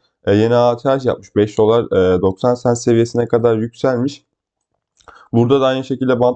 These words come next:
daralmaya devam ediyor. Hacim de düşüyor arkadaşlar zaten. Hani burada da yükselişten sonra hacim düşmeye devam etmiş. Bakın band da daralmış hacim düştükçe. E, patlama gelmiş. Hani bu çok yakın. Şu an bize grafik bunu gösteriyor.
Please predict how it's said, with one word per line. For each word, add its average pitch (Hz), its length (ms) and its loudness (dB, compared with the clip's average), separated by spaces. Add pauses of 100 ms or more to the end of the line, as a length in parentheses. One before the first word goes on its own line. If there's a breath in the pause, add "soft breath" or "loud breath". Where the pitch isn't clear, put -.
(100)
daralmaya 123 460 0
devam 123 340 2
ediyor. 104 200 -2
Hacim 101 300 -2
de 110 120 -2
düşüyor 127 320 0
arkadaşlar 110 640 -2
zaten. 98 420 -4 (420)
Hani 143 180 2
burada 151 280 2
da 151 160 0 (200)
yükselişten 139 640 -2
sonra 139 200 -4
hacim 135 300 0
düşmeye 135 360 0
devam 131 320 2
etmiş. - 300 -8
Bakın 139 360 -2 (240)
band 117 260 0
da 120 160 0
daralmış 120 500 0
hacim 101 300 -2
düştükçe. 104 560 -4 (300 loud breath)
E, 101 100 2
patlama 127 600 -2
gelmiş. 113 340 -2
Hani 123 220 0
bu 139 260 0
çok - 260 -4
yakın. 127 400 -2
Şu - 180 -4
an 117 180 0
bize 117 160 0
grafik 120 360 0
bunu 131 160 0
gösteriyor. 110 600 0